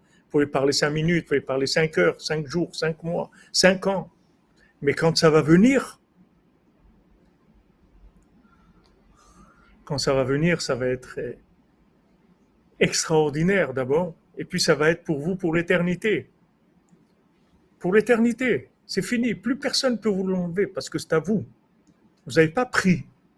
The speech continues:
vous n'avez rien pris. Vous n'avez pas pris avec les mains. Vous avez pris avec la bouche, pas avec les mains. Vous avez communiqué,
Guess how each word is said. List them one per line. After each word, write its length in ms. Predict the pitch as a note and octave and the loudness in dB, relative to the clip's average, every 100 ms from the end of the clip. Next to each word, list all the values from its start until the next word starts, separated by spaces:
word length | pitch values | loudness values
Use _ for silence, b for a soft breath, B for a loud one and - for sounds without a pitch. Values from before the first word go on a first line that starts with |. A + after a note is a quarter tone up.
| - | -2
vous 80 | D3 | 2
n'avez 120 | D#3 | 4
rien 220 | A3 B3 | 4 2
pris. 300 | B3 - B2 - _ _ _ _ - | -2 -10 -12 -16 _ _ _ _ -4
Vous 60 | |
n'avez 80 | F3+ | -2
pas 160 | F#3+ - | -2 -4
pris 200 | - A3 | 0 2
avec 180 | F#3 F#3 | 4 4
les 120 | E3 | 4
mains. 240 | D#3+ B2+ - _ _ _ _ - | 4 -2 -10 _ _ _ _ -2
Vous 100 | F#3 | 0
avez 120 | F#3+ | 2
pris 160 | - | 2
avec 160 | A3+ A3 | 0 2
la 100 | G#3+ | 0
bouche, 380 | G#3 G#3 - - _ | 0 -2 -6 -12 _
pas 100 | A#3 | -8
avec 200 | D4 - | -8 -4
les 120 | G3+ | -2
mains. 200 | F3 C3 - _ _ _ _ _ _ _ _ _ | -2 -6 -14 _ _ _ _ _ _ _ _ _
Vous 180 | D#3+ E3+ | -8 -6
avez 140 | F#3+ | -6
communiqué, 720 | F#3+ G#3+ G3+ G3+ G3 B3+ B3+ | -2 0 2 2 0 -2 -4